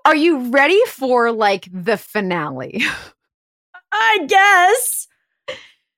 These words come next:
Speaker 2: Do we get a number on how many pregnant women we, this guy had?
Speaker 1: Yeah. Well, yes, we get, well, we get a count for what we know.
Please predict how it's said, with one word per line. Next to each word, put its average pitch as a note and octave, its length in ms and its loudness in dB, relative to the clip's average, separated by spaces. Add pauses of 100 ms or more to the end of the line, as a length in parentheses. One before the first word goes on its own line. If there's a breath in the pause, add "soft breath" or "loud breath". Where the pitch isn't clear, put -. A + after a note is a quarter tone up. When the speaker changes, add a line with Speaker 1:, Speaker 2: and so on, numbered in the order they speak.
(200)
Speaker 2:
Do C#4+ 120 -2
we D#4+ 100 2
get D#4+ 140 4
a D#4 100 4
number C#4 380 2
on D4+ 140 2
how C#4 200 2
many C4+ 340 0
pregnant B3+ 440 -2
women C#4 520 -4
we, B3+ 160 -8
this C#4 200 -8
guy D4+ 400 0
had? D#4+ 320 0 (920)
Speaker 1:
Yeah. A3 380 0
Well, B3 200 0
yes, G3+ 440 -2
we A#3+ 140 -2
get, B3+ 320 -2
well, A#3 180 2
we G#3+ 100 -2
get B3 120 0
a B3 60 -2
count A#3 340 -2
for A3+ 180 2
what G#3 300 -2
we G3 120 -2
know. D#3+ 460 -6